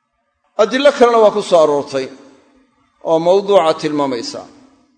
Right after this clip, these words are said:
"Alladhiina yajtanibuuna kabaa'ira al-ithmi wal-fawaahisha illa al-lamam." Yacni marka lamamkuna waxay noqonayaan sakaa'irtay noqonayaan.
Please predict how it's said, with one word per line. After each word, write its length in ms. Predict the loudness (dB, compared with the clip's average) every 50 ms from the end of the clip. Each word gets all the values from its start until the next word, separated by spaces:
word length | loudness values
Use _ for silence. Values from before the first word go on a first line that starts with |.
| _ _ _ _ _ _ _ _ _
"Alladhiina 440 | -8 -4 -2 0 0 0 0 -2 -2
yajtanibuuna 580 | -2 -4 -4 -4 -4 -4 -4 -4 -4 -2 -4 -2
kabaa'ira 340 | -2 -2 0 0 0 0 -2
al-ithmi 280 | -4 -8 -10 -8 -6
wal-fawaahisha 580 | -6 -6 -6 -4 -2 -2 -2 -2 -6 -8 -8 -8
illa 200 | -8 -6 -4 -4 -2
al-lamam." 340 | -2 -4 -4 -6 -8 -10 -12 -16 -20 -20 -20 -20 _ _ _ _ _ _ _ _ _ _ _ _ _ _ _ _ _ _ _ _
Yacni 260 | -12 -10 -8 -6 -6 -4
marka 360 | -4 -6 -4 -2 0 0 2
lamamkuna 540 | 2 2 2 2 0 -2 -4 -4 -4 -2 -2
waxay 180 | -2 -2 -2 -4
noqonayaan 460 | -2 -2 -2 -2 0 0 0 -2 -2
sakaa'irtay 640 | -4 -4 -4 -4 -2 -2 -4 -4 -6 -8 -8 -8 -8
noqonayaan. 540 | -8 -8 -8 -10 -10 -12 -12 -14 -16 -20